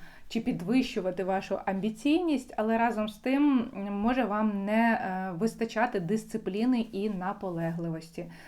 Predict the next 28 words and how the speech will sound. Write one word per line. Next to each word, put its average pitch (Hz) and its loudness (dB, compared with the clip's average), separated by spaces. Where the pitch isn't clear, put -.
Це 220 -2
те, 320 4
що 277 -2
теж 285 2
треба 202 -2
враховувати 202 -2
протягом 185 -6
першої 202 -2
половини 180 -6
року. 170 -6
В 196 -2
більшій 269 2
мірі 214 4
вплив 233 0
Юпітера 185 -2
у 240 2
раку, 190 0
тобто 226 -8
до 196 -2
тридцятого 175 -2
червня 180 0
дві 170 -2
тисячі 190 -6
двадцять 180 -4
шостого 196 -6
року, 302 2
відчують 220 -4
овни, 220 2